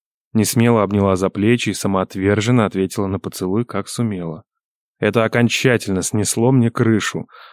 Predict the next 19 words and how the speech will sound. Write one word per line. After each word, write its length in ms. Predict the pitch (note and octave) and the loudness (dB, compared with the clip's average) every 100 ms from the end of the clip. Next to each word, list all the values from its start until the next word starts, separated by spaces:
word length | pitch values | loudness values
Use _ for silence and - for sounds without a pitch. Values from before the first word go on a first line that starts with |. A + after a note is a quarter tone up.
| - | 0
Мои 160 | B2 | 2
руки 300 | A#2+ D3 C#3+ | 6 4 4
тут 280 | C3+ C#3+ C#3+ | 0 4 4
же 120 | B2+ | 2
проникли 480 | - A#2+ B2 B2+ A2 | 2 4 4 4 0
под 160 | G#2 G#2 | 0 0
ее 180 | G#2+ G2+ | 2 2
пальто, 500 | G2+ G2 - B2 C3+ | 0 -2 0 2 2
нашли 360 | G#2+ - G2+ | 0 -4 -6
грудь, 380 | G2 G#2 B2 G#2+ | -2 0 0 0
бедра, 400 | G2+ G#2+ A2+ G#2 | 0 2 2 0
живот 440 | F#2 F#2+ G#2+ B2+ | -2 -2 0 0
и 60 | G#2 | 0
лапали 480 | F#2 G2 A2 A#2 G#2+ | 0 0 0 0 -2
все 280 | - - G#2 | -2 -4 -2
по 120 | G#2 | 0
очереди 520 | G#2+ A#2+ - G2 F2+ | 2 0 0 -4 -6
сквозь 320 | - F#2 F2 | -8 -8 -6
одежду, 540 | F2+ F#2 B2 A#2+ G#2 | -6 -2 0 2 0